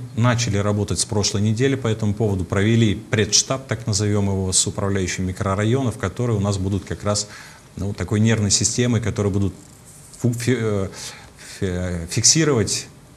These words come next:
э, недоработки наших коллег, не только касающихся управляющих компаний, но и, как я уже выше сказал, предпринимательской и иной деятельности. За всем этим, этим следить, контролировать и нас уведомлять в этом, чтобы мы немедленно включались.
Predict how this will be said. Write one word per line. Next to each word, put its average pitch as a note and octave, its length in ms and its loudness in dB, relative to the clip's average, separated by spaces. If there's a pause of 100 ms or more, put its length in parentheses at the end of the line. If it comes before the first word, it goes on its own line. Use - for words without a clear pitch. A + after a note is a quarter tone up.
э, F2 320 -4
недоработки A2+ 640 4
наших F#2+ 320 -2
коллег, G2+ 400 2
не A2 160 6
только B2+ 340 2
касающихся F2+ 720 0
управляющих A2 580 0
компаний, F2+ 400 -2
но A#2 140 4
и, G#2 320 0
как F#2+ 240 -4
я G2 60 0
уже F#2+ 160 -2
выше B2+ 200 2
сказал, F2 280 0
предпринимательской G2+ 800 -2
и F#2 40 2
иной G2 200 2
деятельности. F2 600 -2 (380)
За A2 100 4
всем G#2+ 240 4
этим, F#2 340 -2
этим F#2 200 -2
следить, A#2 440 2
контролировать G#2 720 2
и A2+ 220 2 (460)
нас F#2 400 2
уведомлять G2+ 480 4
в F2 40 -2
этом, E2+ 200 -2
чтобы - 220 -2
мы G#2+ 80 2
немедленно G#2+ 420 4
включались. F2+ 600 -2